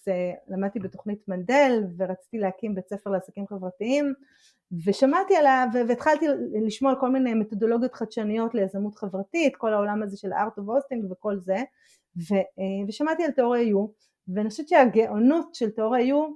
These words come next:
שפרצה לעולם, הייתה שבאלפיים וחמש עשרה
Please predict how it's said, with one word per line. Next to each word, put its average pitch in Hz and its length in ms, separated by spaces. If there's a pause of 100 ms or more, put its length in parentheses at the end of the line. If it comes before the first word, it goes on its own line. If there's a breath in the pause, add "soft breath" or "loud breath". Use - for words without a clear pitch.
(260)
שפרצה 214 720
לעולם, 320 460 (160)
הייתה 226 220
שבאלפיים 269 580
וחמש 349 400
עשרה 311 420